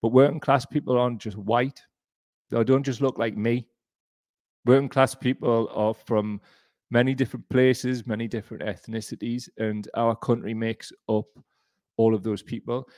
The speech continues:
Now, in Jamaica, they have a, a phrase which I hope I don't butcher too much, uh, "Many people, um, one nation." And that's something that we aspire to, man.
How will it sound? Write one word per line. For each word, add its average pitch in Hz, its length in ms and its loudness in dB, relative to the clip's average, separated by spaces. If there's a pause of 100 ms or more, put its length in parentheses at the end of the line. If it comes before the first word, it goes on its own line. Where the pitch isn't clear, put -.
(140)
Now, 123 120 4
in 131 60 0
Jamaica, 131 520 2
they 139 220 2
have 117 280 -2
a, 113 220 0 (220)
a 110 300 -4 (220)
phrase 120 380 2
which 117 120 -6
I 113 40 -4
hope 107 160 -2
I 107 60 -4
don't 104 200 -6
butcher 120 320 -6
too 113 300 -4
much, 107 400 -8 (260)
uh, 107 220 0
"Many 120 320 0 (120)
people, 113 520 0 (280)
um, 107 440 -2
one 107 260 4
nation." 107 500 -6 (380)
And 113 100 0
that's 139 240 4
something 139 340 0
that 120 100 -2
we 113 80 2
aspire 110 580 2
to, 117 240 -2
man. 104 260 -8